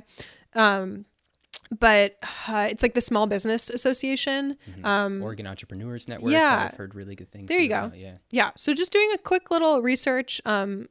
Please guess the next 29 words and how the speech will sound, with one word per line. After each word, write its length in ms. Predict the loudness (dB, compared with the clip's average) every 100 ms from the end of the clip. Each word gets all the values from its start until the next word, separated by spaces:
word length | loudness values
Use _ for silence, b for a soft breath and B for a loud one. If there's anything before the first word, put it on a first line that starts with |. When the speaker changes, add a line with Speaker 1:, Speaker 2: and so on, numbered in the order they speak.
| _
Speaker 1:
you'll 240 | -2 0
find 640 | -2 0 0 0 -2 -6 -14 b b
just 160 | -6 0
a 60 | 4
lot 220 | 4 4
of 80 | 2
amazing 340 | 2 2 2
resources 440 | 0 -2 -4 -4 -2
out 220 | -2 0
there, 280 | 2 2 0 _ -2
some 240 | 0 2
that 100 | 4
I 140 | 4
haven't 180 | 4 2
even 160 | 0 0
taken 260 | -2 -2
advantage 400 | -4 -2 -2 -2 -2
of 160 | -2
that 120 | -4
I'm 100 | -4 -4
sure 160 | -2
I 40 | -2
Speaker 2:
Mm-hmm. 80 | -4
Speaker 1:
could 80 |
benefit 400 | -4 -4 -4 -6
from. 380 | -4 -6 -6 -10 B B B B
So, 580 | 0 4 6 4 2 0
um, 340 | -2 -2 -4 4
but, 220 | 4